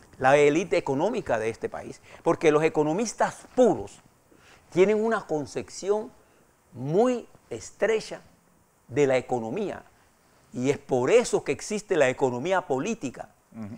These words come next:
Speaker 1: Porque entonces nos vamos del otro lado y los políticos tienen una concepción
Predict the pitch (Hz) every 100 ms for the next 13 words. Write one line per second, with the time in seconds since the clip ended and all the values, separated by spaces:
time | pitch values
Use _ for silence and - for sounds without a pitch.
0 | - - 147 165 196 220 175 170 208 190
1 | 185 208 190 185 190 180 226 226 180 175
2 | 170 170 175 - 165 185 185 175 - 143
3 | - 120 - 180